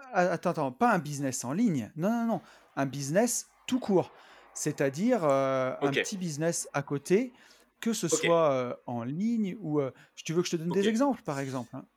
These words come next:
Speaker 1: Euh,
Speaker 2: Vas-y.
Speaker 1: ça pourrait être comme, euh, bah, comme on a avec A B
Speaker 2: Un
Speaker 1: Invest,
Speaker 2: livre,
Speaker 1: donc,
Speaker 2: par
Speaker 1: euh,
Speaker 2: exemple.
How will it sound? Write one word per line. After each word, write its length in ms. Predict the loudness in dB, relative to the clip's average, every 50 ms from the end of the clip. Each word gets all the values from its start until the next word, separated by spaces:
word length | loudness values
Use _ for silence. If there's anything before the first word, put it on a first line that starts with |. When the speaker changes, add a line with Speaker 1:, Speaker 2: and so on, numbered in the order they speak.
| _ _ -2
Speaker 1:
Euh, 120 | 0 2
Speaker 2:
Vas-y. 220 | 2 2 0 -4 -8 -12 -20 -20 _ _ _ -8
Speaker 1:
ça 160 | -4 -4 -2
pourrait 280 | -2 0 4 6 6
être 180 | 6 6 4 0
comme, 220 | 2 2 2 2
euh, 200 | 2 2 2 2
bah, 160 | 2 0 0 0
comme 340 | 0 2 2 2 2 0 -4
on 200 | -4 -2 0 2
a 100 | 4 4
avec 280 | 4 2 0 -2 -6 -6
A 60 | 0
B 80 | 4 6
Speaker 2:
Un 80 | 6
Speaker 1:
Invest, 140 | 8 8 6
Speaker 2:
livre, 300 | 6 4 2 0 -6 -8 -8
Speaker 1:
donc, 180 | -8 -6 -2
Speaker 2:
par 120 | 2 6 6
Speaker 1:
euh, 40 | 6
Speaker 2:
exemple. 320 | 6 4 2 -2 -4